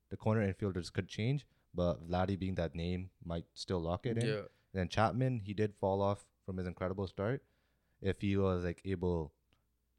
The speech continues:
Speaker 1: to keep it not even, like, that high, but, like, afloat, like,
Speaker 2: Yeah.
Speaker 1: he really, like, did fall off.
Speaker 2: Yeah.
Speaker 1: Uh, he would have been a lock for me, but since he had that
Speaker 2: I don't
Speaker 1: big
Speaker 2: know how
Speaker 1: fall
Speaker 2: much
Speaker 1: off
Speaker 2: the percentage is on vote getters and other
Speaker 1: Yeah.
Speaker 2: thing as well.
Speaker 1: But what about
Speaker 2: But
Speaker 1: the N L?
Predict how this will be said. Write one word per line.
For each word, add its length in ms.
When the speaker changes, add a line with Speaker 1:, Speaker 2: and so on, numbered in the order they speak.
Speaker 1:
to 80
keep 280
it 80
not 180
even, 180
like, 240
that 340
high, 240
but, 140
like, 240
afloat, 560
like, 160
Speaker 2:
Yeah. 60
Speaker 1:
he 140
really, 240
like, 200
did 160
fall 240
off. 140
Speaker 2:
Yeah. 260
Speaker 1:
Uh, 340
he 180
would 100
have 60
been 100
a 40
lock 220
for 120
me, 100
but 300
since 240
he 80
had 140
that 60
Speaker 2:
I 20
don't 100
Speaker 1:
big 60
Speaker 2:
know 60
how 80
Speaker 1:
fall 80
Speaker 2:
much 180
Speaker 1:
off 60
Speaker 2:
the 100
percentage 440
is 140
on 400
vote 280
getters 640
and 480
other 280
Speaker 1:
Yeah. 300
Speaker 2:
thing 280
as 140
well. 320
Speaker 1:
But 80
what 100
about 140
Speaker 2:
But 180
Speaker 1:
the 40
N 100
L? 180